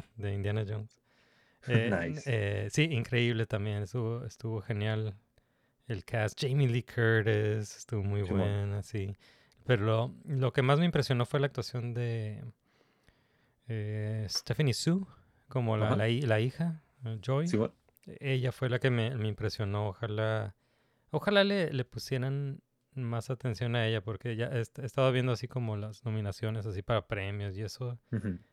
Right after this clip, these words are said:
Speaker 1: Y, pero ojalá, ojalá le dieran un premio a ella. Ella estuvo muy buena. Es lo que más me gustó de la,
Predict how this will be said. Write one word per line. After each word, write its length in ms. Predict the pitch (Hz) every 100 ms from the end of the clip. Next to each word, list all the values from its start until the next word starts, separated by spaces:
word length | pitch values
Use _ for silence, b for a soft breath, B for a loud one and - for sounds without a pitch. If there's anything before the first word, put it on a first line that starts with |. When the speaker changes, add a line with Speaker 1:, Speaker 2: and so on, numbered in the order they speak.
| _ _
Speaker 1:
Y, 400 | 113 101 101 101 107 - - - -
pero 340 | - 107 107 101 101 104
ojalá, 540 | 123 98 113 107 110 110
ojalá 240 | 107 120 107
le 180 | 104
dieran 240 | 104 104 104
un 80 | 104
premio 300 | 113 104 104
a 60 |
ella. 320 | 98 107 104
Ella 220 | 107 107 101
estuvo 260 | - 117
muy 280 | 110 110 107
buena. 300 | 95 98 101
Es 60 | 107
lo 60 | 117
que 80 | 120
más 100 | 110
me 100 | 113
gustó 300 | 87 - 101
de 100 | 95
la, 180 | 95